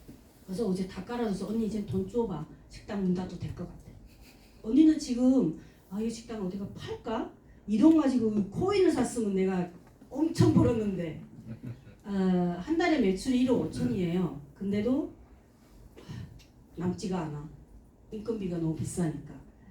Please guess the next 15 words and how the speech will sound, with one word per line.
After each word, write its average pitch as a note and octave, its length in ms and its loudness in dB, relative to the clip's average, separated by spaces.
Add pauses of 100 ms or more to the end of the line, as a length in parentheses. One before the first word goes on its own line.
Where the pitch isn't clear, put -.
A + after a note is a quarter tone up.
(300)
식당 - 440 -6
직원이 A3 380 0
많다 E3 280 -2
보니까. E3 540 -4 (680)
그리고 B3+ 420 -2 (720)
형부랑 C4 440 -2
둘이 F3+ 200 0
너무 E3 240 0
힘들어하세요. F3 1000 -2
그래서 F3+ 400 0 (460)
이거, F#3+ 260 -4 (180)
이 G3 60 -10
차트를 A#3+ 400 -6
지금 F#3 240 -2
쓰면서, A3+ 600 -2